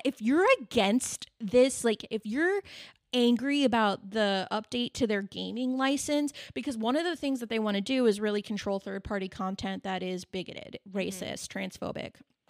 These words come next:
Speaker 1: homophobic, all that stuff, which is great,
Speaker 2: Yeah.
Speaker 1: but that's not what people were pissed about. So
Speaker 2: Mm-hmm.
Speaker 1: wh-, if people were pissed about this gaming license being changed, uh, because of these other reasons,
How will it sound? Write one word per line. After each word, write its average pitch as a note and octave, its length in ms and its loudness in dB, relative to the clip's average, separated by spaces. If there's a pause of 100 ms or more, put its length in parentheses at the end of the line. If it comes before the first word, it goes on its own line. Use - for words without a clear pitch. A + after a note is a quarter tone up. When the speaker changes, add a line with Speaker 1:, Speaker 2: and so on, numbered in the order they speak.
(540)
Speaker 1:
homophobic, A3+ 480 -4
all G3+ 80 -2
that - 200 -6
stuff, - 300 -12 (260)
which G4 240 4
is G4+ 140 0
great, F4 340 2 (160)
Speaker 2:
Yeah. F3 60 -14
Speaker 1:
but D4 100 2
that's F#4+ 180 2
not F#4+ 160 4
what F#4 180 2
people F#4 300 4
were D#4+ 120 4
pissed - 260 4
about. - 340 0 (180)
So A#3+ 200 -2
Speaker 2:
Mm-hmm. G#3 200 -8
Speaker 1:
wh-, D4+ 220 0
if C#4 180 -2
people F#4 340 -2
were C4+ 140 2
pissed C4+ 640 -2
about A#3+ 640 0
this G#3+ 200 -2
gaming B3+ 420 4
license G3+ 560 0 (200)
being G#3+ 280 -4
changed, G3+ 800 0 (440)
uh, G#3+ 240 4
because G#3 420 -6
of G#3 160 -8
these G3+ 180 -6 (120)
other A3 260 2
reasons, C#4 580 2